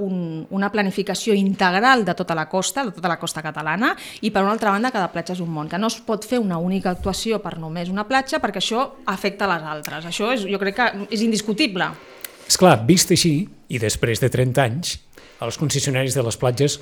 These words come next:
Speaker 2: o els sitgetans en general, poden pensar, "Sí, és clar, que largo me lo fiáis".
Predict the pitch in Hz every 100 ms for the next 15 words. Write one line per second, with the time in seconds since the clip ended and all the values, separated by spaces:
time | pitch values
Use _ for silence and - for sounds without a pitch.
0 | - 113 107 127 117 117 113 123 127 113
1 | 120 127 117 113 113 117 - 135 - 117
2 | 127 - _ _ 127 117 123 139 120 113
3 | 107 113 120 220 160 -